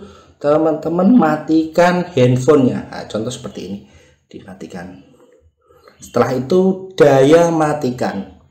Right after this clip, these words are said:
Nah, klik matikan daya, lalu matikan. Setelah dimatikan, coba nanti dinyalakan. Nah, setelah itu teman-teman <clears throat> tinggal pakai aja. Nah, perlu diingat, biasanya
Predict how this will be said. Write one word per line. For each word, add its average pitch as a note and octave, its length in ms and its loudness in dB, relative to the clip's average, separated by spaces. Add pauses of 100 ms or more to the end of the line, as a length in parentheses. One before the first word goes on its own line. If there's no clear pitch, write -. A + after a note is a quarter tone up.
(540)
Nah, F2 420 -16 (120)
klik E3+ 260 -4
matikan A#2+ 460 -2
daya, A#2+ 600 -2 (220)
lalu D3+ 540 2 (360)
matikan. G2+ 640 -4
Setelah - 380 -6
dimatikan, B2 580 0 (580)
coba E3 400 4
nanti F3+ 400 0
dinyalakan. A2+ 680 0 (120)
Nah, F2 240 -12
setelah A2 400 -4
itu G#3 400 4
teman-teman F3 720 0 (1120)
<clears throat> B2+ 220 0
tinggal C#3 420 4
pakai A#2 320 -2
aja. G2+ 720 -4
Nah, G#2 400 -4
perlu B2 240 -4
diingat, B2+ 800 0
biasanya D3 880 0